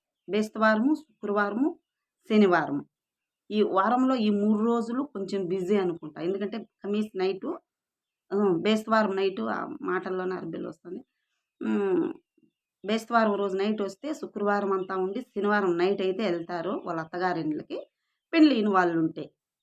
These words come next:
లేదంటే కనుక పెళ్ళి కాని వాళ్ళు ఉన్నా కూడా వాళ్ళ బంధువులు ఆ ఇంటికి అయితే రావడం అయితే జరుగుతుంది. వాళ్ళు వస్తారు, తింటారు, వెళ్తారు, కానీ మనల్ని ఏమంటారు, వాళ్ళకి ఏం కావాలో చేసి పెడితే చాలు, తినేసి వెళ్తారు.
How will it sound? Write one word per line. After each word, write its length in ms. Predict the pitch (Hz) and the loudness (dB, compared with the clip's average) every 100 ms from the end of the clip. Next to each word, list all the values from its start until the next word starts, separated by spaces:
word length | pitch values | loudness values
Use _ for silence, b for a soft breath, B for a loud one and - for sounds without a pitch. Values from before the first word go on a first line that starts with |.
| _ _ _ _ _ 254 | _ _ _ _ _ 2
లేదంటే 380 | 277 277 262 262 | 4 4 2 0
కనుక 220 | 262 311 | 0 -2
పెళ్ళి 260 | - 254 262 | -2 0 2
కాని 220 | 254 233 | 2 2
వాళ్ళు 240 | 214 214 | 2 4
ఉన్నా 180 | 208 226 | 4 4
కూడా 160 | 208 226 | 2 2
వాళ్ళ 160 | 247 170 | 0 0
బంధువులు 380 | 185 202 202 | 2 2 2
ఆ 60 | 175 170 | 2 -2
ఇంటికి 300 | 170 185 190 | -4 -6 -8
అయితే 160 | 170 185 | -8 -6
రావడం 400 | 156 160 175 165 | -2 0 0 0
అయితే 240 | 156 165 | -2 -6
జరుగుతుంది. 460 | 160 151 147 165 220 | -8 -8 -10 -8 -4
వాళ్ళు 180 | 320 262 | -2 -2
వస్తారు, 380 | 233 - 294 311 | -4 -4 -2 -2
తింటారు, 440 | 302 262 247 247 247 | 0 -2 2 0 2
వెళ్తారు, 420 | 220 202 202 185 | 0 0 -2 -2
కానీ 180 | 190 208 | 0 0
మనల్ని 360 | 175 160 160 | -2 -2 -4
ఏమంటారు, 300 | 165 160 165 | -2 -4 -4
వాళ్ళకి 220 | 214 165 180 | -4 -2 0
ఏం 120 | 202 | 0
కావాలో 240 | 202 196 208 | 2 0 -4
చేసి 220 | 180 190 | -8 -10
పెడితే 260 | - 170 170 | -10 -10 -10
చాలు, 260 | 165 160 330 - _ _ 226 | -8 -6 -8 -10 _ _ 2
తినేసి 320 | 226 214 214 | 4 4 0
వెళ్తారు. 440 | 156 156 156 165 | -6 -8 -8 -10